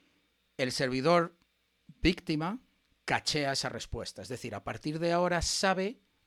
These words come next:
a qué name server le tiene que preguntar. Y con esto ya tenemos el man in the middle, porque ahora, cuando al servidor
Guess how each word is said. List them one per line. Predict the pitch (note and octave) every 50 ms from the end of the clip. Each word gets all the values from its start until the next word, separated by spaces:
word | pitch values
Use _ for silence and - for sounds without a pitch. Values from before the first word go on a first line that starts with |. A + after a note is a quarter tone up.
| _
a | - B2+ - -
qué | D3+ C#3+ C#3+
name | D3 D3+ D#3+ D#3+ D3
server | - - E3 E3+ E3+ F#3+ F#3+ E3
le | C3 A2+ A2
tiene | - C3+ C3 C3 B2+
que | D3 B2+
preguntar. | - C3 G#2+ F#2+ F#2 F2+ F2+ - - F2+ - - - _ _ _ -
Y | - C#3+ -
con | - D3+ D3 D#3+
esto | F3 E3 - - G3
ya | E3+ D#3 F3 F3+ F#3 -
tenemos | - C#3 C3+ C3 C#3 C3+ -
el | B2+ A#2
man | A#2+ B2 A#2+ A#2
in | A2 G#2+
the | G#2
middle, | G2+ G#2 G2 E2+ F2 E2+
porque | - - G#2+ G2 - B2 B2
ahora, | B2 C#3+ D#3+ E3+ C3+ G2 D#2 - - _ - _ _ _
cuando | - - C3 B2 A#2+ A#2 A#2 A2+ A#2 A#2 A#2
al | A#2 A2+ G#2+
servidor | - - - A2+ G#2+ A2 A#2 A2 A2 C3+ D3 D3+ D#3 F3 -